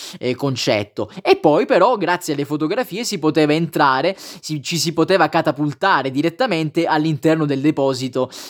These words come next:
eh, di, di questo museo, e quindi alla fine questa informazione la si aveva.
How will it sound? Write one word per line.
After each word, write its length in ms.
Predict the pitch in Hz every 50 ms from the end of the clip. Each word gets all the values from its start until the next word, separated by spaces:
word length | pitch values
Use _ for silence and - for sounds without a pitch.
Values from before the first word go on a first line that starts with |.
| -
eh, 260 | - 123 123 120 120 123
di, 380 | 123 147 147 147 139 135 131
di 100 | 127 139
questo 380 | 131 156 151 147 143 - 165 160
museo, 320 | 190 240 202 156 160 175
e 80 | 180 175
quindi 280 | - 160 170 156 151
alla 200 | 143 147 180 196
fine 320 | 180 - 147 143 143 139 127
questa 260 | - 147 147 - 151
informazione 880 | 143 120 - 139 139 143 143 147 - - - 139 131 123 123 120 123 -
la 200 | - 135 131 120
si 160 | - - 131
aveva. 400 | 117 113 110 107 104 101 104 101